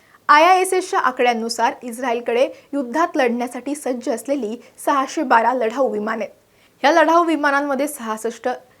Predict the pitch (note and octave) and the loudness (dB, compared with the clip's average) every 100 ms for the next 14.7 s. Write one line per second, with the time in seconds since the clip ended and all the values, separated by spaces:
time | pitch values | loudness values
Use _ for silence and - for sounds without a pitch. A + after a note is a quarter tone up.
0 | _ B3+ C4+ - C4 - D4+ C#4+ F4+ - | _ -2 -2 -4 -8 -4 -2 -2 -4 -6
1 | - A3 C4+ C4 B3 A#3 C4 C4 D#4 B3+ | -10 -6 -6 -6 -8 -4 -4 -2 -4 -4
2 | B3+ - C4+ - F4+ E4+ G#3+ - _ _ | -6 -8 -12 -4 -2 -2 -4 -8 _ _
3 | C#4 D#4 C#4+ C#4 D4+ D#4+ D#4+ A#3 G3+ G#3 | 0 2 0 0 -2 -4 -2 -2 -2 -6
4 | - - - - A3+ A#3+ B3+ C#4 C4 D4 | -8 -12 -12 -4 -2 0 -2 -2 -4 -2
5 | F#4 F#4 B3 A#3+ A3 G3+ - _ - C4 | -2 -2 -6 -6 -8 -8 -10 _ 2 6
6 | D#4 E4+ F#4 E4+ C4 C4 C4+ - C4 B3+ | 6 6 2 0 0 -2 -4 -4 0 0
7 | B3+ A3 - C4+ A#3 A3 A3+ B3 D#4 - | -2 -8 -4 -4 -2 -8 -8 -4 -4 -4
8 | B3+ B3+ B3+ B3 B3 - C4+ A3 B3+ A#3 | -8 -6 -2 -2 -2 -8 -8 -6 -2 -2
9 | A#3 C#4+ A#3+ A3 B3+ A3 - G#3 G#3+ - | 0 -2 -2 -6 -2 -4 -2 -6 -8 -12
10 | _ _ _ _ _ _ - E4 F4 G4+ | _ _ _ _ _ _ -2 4 4 4
11 | F4 D4 D#4 C#4 A#3+ - D4 B3+ B3+ - | 4 4 6 2 0 -2 -6 -4 -6 -2
12 | C#4 C4 C4 C4+ A3+ G#3+ A3 A3+ A3 A3 | 0 -2 -4 -6 -6 -6 -8 -8 -10 -10
13 | - _ _ _ B3 C4+ C4 D4+ C#4+ C#4+ | -16 _ _ _ -4 -2 -2 -2 -4 0
14 | C4 C#4 D4 A#3 A#3+ - - | 0 0 -2 0 0 0 -4